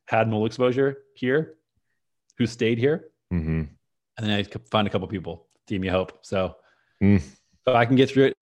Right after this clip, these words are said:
Speaker 1: here, anybody can get through it. So just
Speaker 2: Wow.
Speaker 1: stick it out.
Speaker 2: So it's, okay. So it's a, a lot, a lot have to do with Austin, not necessarily just you, the place that you lived in, the house that you lived in. It was
Speaker 1: There, there are regions that are higher in
Speaker 2: Yeah.
Speaker 1: mold exposure than other places.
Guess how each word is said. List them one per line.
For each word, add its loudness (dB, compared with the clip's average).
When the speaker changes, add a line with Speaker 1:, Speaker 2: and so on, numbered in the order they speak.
Speaker 1:
here, 0
anybody -4
can -14
get -10
through -16
it. -20
So -14
just -12
Speaker 2:
Wow. 2
Speaker 1:
stick -12
it -20
out. -20
Speaker 2:
So 6
it's, 0
okay. 2
So 0
it's 0
a, -2
a -4
lot, 2
a -4
lot 0
have -10
to -10
do -8
with -8
Austin, 0
not 0
necessarily -2
just -6
you, -8
the -2
place 2
that -2
you -4
lived 2
in, -4
the -6
house -2
that -16
you -12
lived -16
in. -16
It -20
was -20
Speaker 1:
There, 4
there 4
are 4
regions 0
that 4
are 2
higher 0
in -6
Speaker 2:
Yeah. -4
Speaker 1:
mold -10
exposure -6
than -10
other -12
places. -10